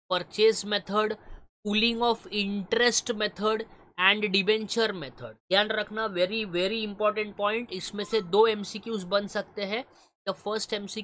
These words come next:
Q will be, "When amalgamation is in the nature of purchase", तो परचेज में आप फॉलो करते हो परचेज मेथड,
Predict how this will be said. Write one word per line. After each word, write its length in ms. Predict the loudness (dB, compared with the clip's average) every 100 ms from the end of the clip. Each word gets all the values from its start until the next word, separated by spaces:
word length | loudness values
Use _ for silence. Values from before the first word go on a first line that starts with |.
| -6
Q 100 | -4
will 160 | -6 -4
be, 80 | -8 -8 -16 -20 _ _
"When 160 | 2 4
amalgamation 800 | 4 4 4 2 0 -2 -2 -4 -4
is 120 | -4 -4
in 100 | -4
the 60 | -2
nature 280 | -2 -2 -2 0
of 160 | -2 -4 -4
purchase", 640 | 2 2 4 6 6 4 -6 -14 -20 -20 _ 2
तो 80 | 2 2
परचेज 500 | 2 2 4 2 2
में 100 | 0 2
आप 220 | 2 0
फॉलो 260 | -2 4 4 4
करते 260 | 0 -2
हो 160 | 2 2 2
परचेज 460 | 0 0 2 2 4
मेथड, 420 | -2 -2 0 0